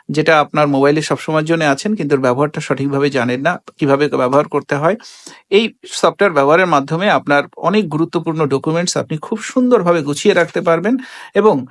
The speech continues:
এটাকে আপনি আপনার ইন্টারনাল মেমোরিটাকে অনেক সেভ রাখতে পারবেন এবং যে কোনো জরুরি প্রয়োজনে আপনার এই ডকুমেন্টসগুলো যে কোনো জায়গায় আপনি রিপ্রেজেন্ট করতে পারবেন। এবং এই সফটওয়্যার ব্যবহারের মাধ্যমে আপনার অপরিষ্কার বা,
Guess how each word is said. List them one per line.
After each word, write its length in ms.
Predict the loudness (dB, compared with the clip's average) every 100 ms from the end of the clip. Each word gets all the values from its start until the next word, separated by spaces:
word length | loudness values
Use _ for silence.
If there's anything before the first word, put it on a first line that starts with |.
| -16 -8
এটাকে 440 | 0 0 2 0 0
আপনি 420 | -2 -4 -4 -4
আপনার 340 | -2 -2 0 0
ইন্টারনাল 400 | 2 2 4 2
মেমোরিটাকে 640 | 2 0 0 -2 0 2
অনেক 280 | 2 2 -4 -6 -10
সেভ 200 | 0 2
রাখতে 280 | 2 0 -4
পারবেন 300 | -4 -4 -6 -10 -12 -6
এবং 160 | -2
যে 140 | 2 2
কোনো 160 | 4
জরুরি 380 | 2 2 2 0
প্রয়োজনে 420 | 0 2 2 2
আপনার 280 | 2 2 0
এই 80 | 0
ডকুমেন্টসগুলো 540 | -2 -4 -6 -2 -2
যে 120 | -2
কোনো 160 | -4 -2
জায়গায় 220 | 0 0
আপনি 180 | 0 -2 -4 -4
রিপ্রেজেন্ট 580 | -6 -6 -2 0 2
করতে 220 | 0 -2 0
পারবেন। 280 | -2 -4 -8 -12 -20 -10
এবং 180 | -4 -4 -2
এই 260 | 2 2 2
সফটওয়্যার 400 | 0 0 2 2
ব্যবহারের 380 | 2 4 4 4
মাধ্যমে 420 | 2 2 0 2
আপনার 280 | 2 2 -2 -2 -14 -20 _ _
অপরিষ্কার 680 | -2 -2 2 0 2 2 2
বা, 180 | 4 2